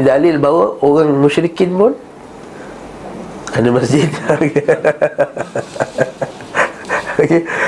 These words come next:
Jadi jangan bangga dengan masjid sangat lah. Kalau masjid tu besar tapi buat syirik dalam tu, betul tak?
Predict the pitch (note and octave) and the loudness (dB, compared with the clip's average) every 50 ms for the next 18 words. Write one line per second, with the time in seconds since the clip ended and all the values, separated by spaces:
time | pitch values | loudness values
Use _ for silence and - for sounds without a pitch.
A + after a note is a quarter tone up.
0 | - - - - - - - F3+ F#3 F3+ F3+ F#3 F3+ F3+ F3 F#3 F#3 F3+ F3 F3 | -4 -4 -6 -2 -2 0 2 4 4 4 4 4 2 2 0 2 2 4 4 6
1 | E3+ E3+ E3+ D#3 E3+ - D3 D#3 D#3+ D3+ - C#3 C#3 C3+ - - - - - - | 4 4 2 2 0 0 2 4 4 4 4 2 -2 -2 -2 -10 -14 -20 -20 -20
2 | - - - - - - - - - - - - - - - - - - D3 D#3 | -20 -20 -20 -20 -14 -12 -10 -10 -10 -12 -16 -18 -18 -18 -16 -12 -4 0 2 2
3 | E3 D#3+ E3 E3 D3+ D3+ E3 F#3+ F#3+ - F3+ E3 E3+ E3 - G3+ G3+ G3+ F#3+ F3+ | 2 2 2 -2 -2 2 0 0 2 2 2 2 4 4 4 4 4 4 4 2
4 | F3+ F3 F3+ E3+ D#3+ D3+ D3+ - F3+ F#3 F3+ - - D3+ D#3 D3+ D3 C#3+ D3 C3+ | 2 2 4 4 4 2 4 4 4 4 4 4 6 6 6 6 6 4 2 2
5 | A#2 G#2 - - - - - - - - - - - - - - - - - - | 2 0 -2 -6 -14 -18 -18 -18 -18 -16 -16 -16 -14 -14 -16 -14 -14 -14 -14 -14
6 | - - - - - - - - - - - - - - - - - - - G3+ | -14 -14 -14 -14 -14 -14 -14 -14 -14 -12 -12 -12 -12 -12 -12 -10 -2 2 2 4
7 | G#3+ A#3+ - - | 4 4 2 0